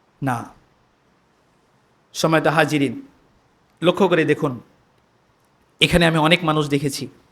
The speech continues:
তাদের ভিতরে কিছু কিছু মানুষের অভিভাবকের কথাও আমি শুনি, অনেক ছাত্রর কথাও শুনি, অনেক ছেলেদের কথাও শুনি। এমনও কিছু অভিভাবক আমি এখানকার শুনেছি, এমনও কিছু শুনেছি যাদেরকে কি করা হয়,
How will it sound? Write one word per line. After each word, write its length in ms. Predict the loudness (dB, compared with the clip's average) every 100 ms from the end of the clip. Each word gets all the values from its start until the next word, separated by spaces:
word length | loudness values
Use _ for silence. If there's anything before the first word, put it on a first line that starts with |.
| _ _ _ _
তাদের 240 | 2 6 6
ভিতরে 260 | 6 4
কিছু 220 | 2 0 -2
কিছু 180 | 0
মানুষের 340 | 2 2 2 0
অভিভাবকের 560 | 2 2 0 0 -2
কথাও 280 | -2 0 2
আমি 140 | 2 0
শুনি, 300 | -4 -8 -8 _ _ _ _ _ _ _ 0
অনেক 220 | 2 2
ছাত্রর 380 | 0 -2 2 2
কথাও 260 | 2 0
শুনি, 300 | -2 -2 -4
অনেক 320 | -2 -2 -4 -6
ছেলেদের 380 | -4 -2 -4
কথাও 240 | -4 -6 -6
শুনি। 280 | -8 -12 -14 _ _ _ _ _ _ _
এমনও 340 | 4 6 8 8
কিছু 280 | 8 10 12
অভিভাবক 540 | 12 12 12 12 10
আমি 200 | 10 10
এখানকার 420 | 10 6 8 8
শুনেছি, 680 | 8 10 10 12 10 6 0 -18 _ _ _ _ _ _ _ _ _ _ _ _ _ _ _ _ _ _ _ _ 4
এমনও 320 | 8 10 10
কিছু 260 | 10 10 8
শুনেছি 500 | 10 10 12 10 8
যাদেরকে 480 | 10 10 8 8
কি 140 | 4 6
করা 240 | 10 12
হয়, 260 | 12 12